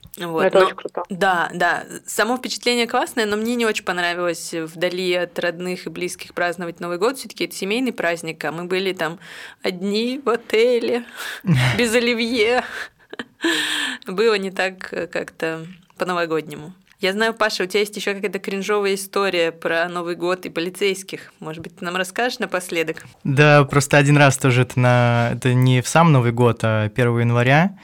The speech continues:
Speaker 3: Я когда жил с друзьями на Невском проспекте, куролесили всю ночь, и
Speaker 1: <laughs>
Speaker 3: я потом проснулся днём и поехал в гости к другим
Speaker 1: Мгм.
Speaker 3: друзьям.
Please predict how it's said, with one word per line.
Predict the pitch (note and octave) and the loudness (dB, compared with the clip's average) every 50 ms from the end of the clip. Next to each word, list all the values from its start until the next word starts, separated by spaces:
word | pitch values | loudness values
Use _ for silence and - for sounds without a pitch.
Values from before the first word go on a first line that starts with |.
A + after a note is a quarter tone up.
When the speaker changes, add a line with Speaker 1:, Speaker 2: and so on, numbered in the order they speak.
| - - | -6 -4
Speaker 3:
Я | A2 A2+ A#2+ | -2 -2 -2
когда | - - - A#2 A#2+ A#2+ | -4 -4 -2 0 0 2
жил | A#2 B2 B2 | 2 2 0
с | A#2 A2+ | 0 0
друзьями | A#2 B2 A#2+ A#2 B2 A#2+ A2+ A2 G#2+ G#2 G#2 G2+ G#2 G2+ G#2 A2 B2 - | 2 2 2 4 4 4 4 4 2 2 0 0 -2 -2 -4 -4 -6 -6
на | - - A2+ A2+ A2 A2 A2 G#2+ G#2+ G#2+ G#2 G#2+ G#2+ | -6 -4 -2 -2 -2 -2 -2 -2 -2 -2 -2 -2 -2
Невском | A2 A2+ A2+ - - - A2+ | -2 -2 -2 -4 -4 -6 -4
проспекте, | G#2+ A2+ A2+ - - - D3+ F3+ F3+ - - - C#3 C3+ B2+ B2 B2 A#2+ | -4 -4 -6 -6 -2 0 0 0 0 -2 -4 -2 0 0 0 -2 -4 -4
куролесили | - A#2 A#2+ A#2 B2 B2 A#2 - - A2+ A2 G#2 G#2+ G#2 G#2 G#2+ G#2+ G#2 | -2 0 0 2 2 2 0 0 -4 -4 -4 -4 -4 -4 -4 -4 -6 -6
всю | - - - B2 | -8 -6 -4 -2
ночь, | B2 B2+ D3 E3 E3+ E3 - - - - - | 0 2 2 2 0 0 -2 -4 -6 -8 -12
и | G#3+ G#3 D3 A#2 A#2+ A#2+ A#2+ A#2 A#2 A2+ A2+ A2 G#2+ G#2 - - - - | -10 -8 -4 -4 -2 -2 -2 -2 0 0 0 -2 -2 -4 -6 -10 -18 -20
Speaker 1:
<laughs> | - - _ _ _ | -20 -20 _ _ _
Speaker 3:
я | - B2+ C3 | -2 0 0
потом | C3 - - B2+ B2 B2 B2 B2 - - - - G#2 F#2 - - _ - - | 0 0 0 0 2 2 0 0 -2 -6 -10 -16 -16 -18 -20 -20 _ -18 -6
проснулся | - B2+ B2+ - - D3 C3+ C3 A#2+ - - - A#2 A2+ | -4 -2 -2 0 0 0 0 0 0 -2 -4 -4 -4 -2
днём | A2+ A#2+ C#3 D#3+ F#3+ F#3+ E3+ C#3+ C#3 | 0 2 4 4 4 4 4 2 0
и | C3+ C#3+ C#3 D3+ D#3 | -4 -4 -2 -2 -2
поехал | D3 - C3 B2+ C#3+ C3+ - C3+ A#2 | 0 0 0 0 0 0 -2 -4 -4
в | A#2 | -2
гости | A2 B2 A#2+ A2+ - - - A2 A2+ | 0 0 0 0 -2 -6 -8 -6 -4
к | A2+ A2+ | -4 -2
другим | A#2+ A#2+ A#2 A#2 A#2 | -2 0 0 2 2
Speaker 1:
Мгм. | A2+ - | 2 2
Speaker 3:
друзьям. | A2 G#2+ G#2+ A2 G#2+ G#2 G2+ G2+ G2+ | 0 0 0 0 0 0 0 0 -2